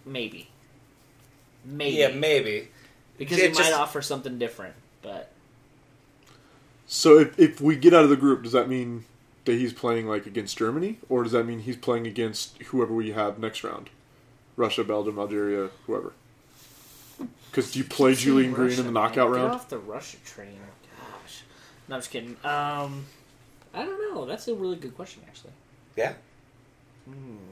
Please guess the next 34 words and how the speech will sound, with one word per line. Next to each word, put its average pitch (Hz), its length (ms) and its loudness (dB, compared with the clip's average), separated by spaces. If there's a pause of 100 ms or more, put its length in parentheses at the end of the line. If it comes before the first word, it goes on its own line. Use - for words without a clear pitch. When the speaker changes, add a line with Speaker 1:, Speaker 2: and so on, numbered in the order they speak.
(680)
Speaker 2:
I 143 80 2
wouldn't 170 320 0
be 139 60 -8
surprised 120 320 -2
if - 80 -14
he - 60 -14
gets 101 200 -6
no 107 100 -8
minutes, 92 380 -16
though. - 140 -18 (260)
I 143 100 -4
think 147 160 -8
he'll 147 100 -8
get 139 260 0
between 127 240 -12
zero 123 340 -2
and 110 220 -12 (220)
twenty-seven 104 800 -12
minutes. 87 500 -20 (1500)
I 151 100 2
mean, 175 80 0
'cause 208 200 2
if 226 100 -2
he 226 80 -10
plays 208 260 0
all 185 140 2
three 185 180 -2
matches, 139 460 -4
that's 143 400 -2
nine 127 260 -4
minutes 113 280 -10
a - 40 -14
match, 95 380 -12
and 104 220 -16